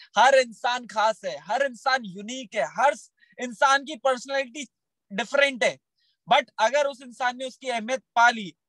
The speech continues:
तो आप समझ सकते हैं कि वो दुनिया जहान पा सकता है। तो रियल में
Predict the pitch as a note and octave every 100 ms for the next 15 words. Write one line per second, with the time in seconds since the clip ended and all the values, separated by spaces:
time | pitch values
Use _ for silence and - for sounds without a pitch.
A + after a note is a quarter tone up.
0 | _ A3+ B3 B3 - F#3+ A#3 A3+ B3 B3
1 | A#3 - A#3+ B3 A3 A3+ G#3 G3 G#3 A3+
2 | G3+ G3+ G3 G3 F#3 F#3 F3+ F3 G#3+ -
3 | _ F#3 F3+ A3+ B3 A#3 B3 B3